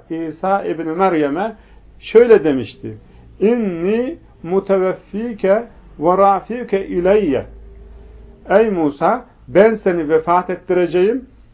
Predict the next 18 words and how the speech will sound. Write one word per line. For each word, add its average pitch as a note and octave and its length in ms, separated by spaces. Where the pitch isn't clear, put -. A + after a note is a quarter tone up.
ve F3+ 100
katıma F#3+ 360
yükselteceğim" D#3 840
ifadesini D#3+ 540
kullanıyor. G#2 520
Burada G3 540
konuyla, F#3+ 720
e, C3+ 40
dolaylı F#3+ 580
irtibatlı E3 640
olan D3+ 320
bir D#3 180
başka F#3 320
mevzuya E3+ 640
geçiş E3 300
yapmak C3+ 320
istiyorum. F#3+ 460
Özellikle D#3 640